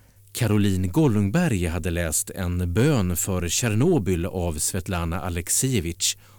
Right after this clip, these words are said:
årets Nobelpristagare i litteratur, som har rödbrunt, halvlångt hår och en blick som kan beskrivas både som mild och skarp.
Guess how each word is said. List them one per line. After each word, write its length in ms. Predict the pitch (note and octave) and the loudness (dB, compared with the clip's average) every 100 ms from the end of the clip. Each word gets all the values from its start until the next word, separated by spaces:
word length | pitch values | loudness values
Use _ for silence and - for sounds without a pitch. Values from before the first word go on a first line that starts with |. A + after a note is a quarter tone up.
| - | -8
årets 440 | G#2 G#2+ - - | -2 -2 0 0
Nobelpristagare 920 | F#2 F2 F2+ - F#2+ - C3 F#2+ E2 F2 | 0 -2 -2 -4 -6 -2 -2 -2 -6 -6
i 200 | F#2 D#2+ | -6 -6
litteratur, 720 | D#2+ E2+ A2 G#2 - F2 - - - - - - - - - | -6 -6 -4 -6 -6 -10 -12 -20 -20 -20 -20 -20 -20 -20 -6
som 380 | - G#2 F#2 F2 | 0 2 2 2
har 280 | F2+ F2+ | 2 0
rödbrunt, 960 | F2+ F2 F#2+ C#3+ F#2 G2 E3 G#2+ E2 - | 0 0 2 2 2 2 2 2 -2 -2
halvlångt 880 | E2+ F2 G#2 F2 F2 G2+ G2+ F2+ G#2+ | -4 -2 -2 -2 0 0 0 -4 -6
hår 540 | F#2+ G#2 F2+ F2 E2 - - - - - | -4 -4 -2 -4 -6 -12 -18 -18 -20 -10
och 160 | G2+ F#2+ | -2 0
en 300 | F#2+ F#2+ E2 | 0 0 0
blick 340 | A2+ D3 - | 0 0 -2
som 320 | - G2 F2 | -2 0 -2
kan 360 | E2 F#2+ F2 D#2+ | -4 -4 -2 -2
beskrivas 640 | F#2 - F2+ E2+ F2+ - | -4 -4 -2 -2 -2 -4
både 240 | G#2+ F2 F2 | -4 -4 -2
som 520 | A#2+ A2 G#2+ F2 F2+ | 0 0 0 0 0
mild 460 | F#2 F2+ E2+ G2 - - | 0 -2 -4 -8 -16 -2
och 100 | C#3+ | -2
skarp. 460 | - - - - | -2 -6 -12 -16